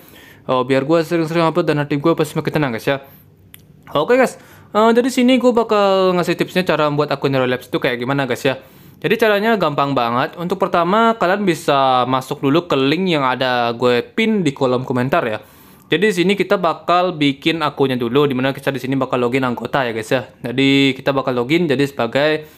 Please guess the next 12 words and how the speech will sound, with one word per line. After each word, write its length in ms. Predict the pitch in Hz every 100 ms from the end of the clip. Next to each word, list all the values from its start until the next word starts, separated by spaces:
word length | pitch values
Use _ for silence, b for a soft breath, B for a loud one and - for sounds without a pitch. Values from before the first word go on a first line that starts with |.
| B
anggota 560 | - 170 156 151 151 143
dari, 400 | 127 127 139 139 B B B B
eh, 200 | 123 123
platform 480 | - 131 - 147 147 147
Aerolabs 400 | 127 127 127 -
ya 80 | 120
guys 160 | 110
ya. 80 | 123 - B B B
Jadi 120 | 170 240
di 80 | 240
sini, 260 | 208 214 247 233
eh, 320 | 185 180